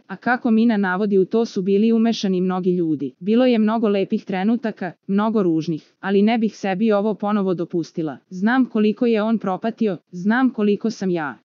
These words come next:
Koliko sam propala u fizičkom smislu, koliko je on postao psihički labilniji. Mi smo bili zavisni,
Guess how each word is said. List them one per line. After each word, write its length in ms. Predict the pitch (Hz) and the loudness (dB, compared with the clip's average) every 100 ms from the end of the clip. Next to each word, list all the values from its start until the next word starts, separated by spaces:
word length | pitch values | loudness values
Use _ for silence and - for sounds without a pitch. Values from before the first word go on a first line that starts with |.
| _ _ _ _ | _ _ _ _
Koliko 360 | 208 220 247 | 0 0 0
sam 240 | 254 220 202 | -2 0 0
propala 420 | 202 185 233 233 | 0 -2 0 0
u 60 | |
fizičkom 560 | 190 220 220 208 - 180 | 0 -2 0 -2 -2 -6
smislu, 560 | - 202 226 247 233 190 _ | -2 0 0 0 -4 -4 _
koliko 380 | - 202 208 262 | -2 0 2 2
je 160 | 233 | 2
on 180 | 208 233 | 2 0
postao 400 | 208 190 - 214 | 0 -4 -2 -6
psihički 560 | - - 190 208 196 202 | -6 -2 0 0 -2 0
labilniji. 580 | 185 165 160 160 156 127 | 0 2 0 0 -2 -4
Mi 200 | - 226 | 0 2
smo 220 | 254 - 214 | 2 0 0
bili 300 | 202 214 220 | 2 2 2
zavisni, 640 | 202 190 214 226 220 | 0 0 0 2 0